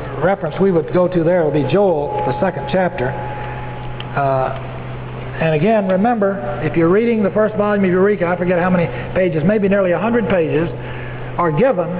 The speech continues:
to a consideration of the apocalypse in the prophets. So the, the apocalypse is in Jonah, it's in Malachi, it's in Jeremiah. You name the prophet, it's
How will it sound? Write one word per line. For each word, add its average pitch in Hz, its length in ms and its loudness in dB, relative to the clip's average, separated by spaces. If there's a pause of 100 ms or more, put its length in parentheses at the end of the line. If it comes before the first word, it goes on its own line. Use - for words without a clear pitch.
(640)
to 185 140 4
a 180 60 2
consideration 202 720 2
of 185 160 0
the 170 100 4
apocalypse 170 600 0 (320)
in 240 240 2
the 233 80 2
prophets. 233 480 0 (640)
So 156 280 2
the, 156 360 -2
the 160 100 4
apocalypse 208 500 0
is 175 120 2
in 170 160 0
Jonah, - 760 0
it's 147 140 -2
in 165 100 0
Malachi, 226 1000 0
it's 156 100 0
in 165 140 2
Jeremiah. 226 580 2 (500)
You 202 140 2
name 240 280 2
the 214 80 2
prophet, 220 400 0
it's 202 200 0